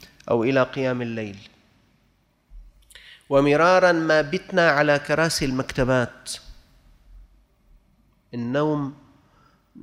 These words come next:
نجلس في المكتبة لندرس حتى إذا صار الليل واحد ينام على الكراسي. تخيل أنت حاطط ثلاث كراسي ونايم عليهن،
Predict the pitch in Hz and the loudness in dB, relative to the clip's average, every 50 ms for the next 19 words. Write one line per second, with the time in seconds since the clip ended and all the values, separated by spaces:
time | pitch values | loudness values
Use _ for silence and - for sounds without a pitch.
0 | - - - - 131 147 151 147 147 147 151 143 - 143 123 - 123 113 123 127 | -20 -14 -8 -4 -4 -4 -4 -4 -6 -6 -8 -8 -8 -10 -10 -8 -8 -6 -6 -6
1 | 127 - - - 147 147 151 - - 135 123 127 127 131 147 147 147 156 160 165 | -8 -6 -6 -4 -4 -4 -4 -4 -4 -6 -6 -4 -4 -4 -4 -4 -2 -2 -2 -4
2 | 151 - - 151 - - - 147 127 - - 120 117 127 120 120 - - 147 147 | -4 -6 -6 -8 -8 -4 -2 -2 -2 -2 -2 -2 -2 -2 -2 -2 0 0 2 2
3 | 143 131 117 110 - - - _ _ _ _ _ _ _ _ - - 127 131 131 | 2 0 -2 -4 -8 -14 -20 _ _ _ _ _ _ _ _ -10 -6 -4 -4 -2
4 | 131 147 156 165 165 165 165 170 175 165 - _ _ _ _ _ _ _ _ _ | 0 0 0 0 -2 -2 -4 -6 -10 -14 -18 _ _ _ _ _ _ _ _ _
5 | _ _ _ _ _ _ _ _ _ _ _ _ _ _ _ _ _ _ _ - | _ _ _ _ _ _ _ _ _ _ _ _ _ _ _ _ _ _ _ -4
6 | 123 143 143 139 - 151 131 131 135 139 156 160 151 131 127 127 - - 127 131 | 0 0 0 0 -2 -6 -8 -6 -4 -4 -4 -2 -2 -2 -4 -4 -6 -6 -4 -4
7 | 131 131 - 127 - - - 160 156 156 143 131 135 135 123 123 120 135 131 - | -4 -4 -6 -10 -14 -10 -8 -6 -4 -4 -4 -4 -6 -10 -10 -8 -8 -8 -6 -6
8 | 135 120 - - 143 151 - - - 147 151 156 160 - - 147 139 135 131 131 | -8 -10 -10 -10 -12 -12 -10 -8 -6 -4 -2 -2 -4 -6 -8 -8 -6 -4 -2 -2
9 | 127 123 117 101 110 117 113 110 110 104 101 | -2 -2 -4 -4 -6 -6 -8 -8 -10 -10 -12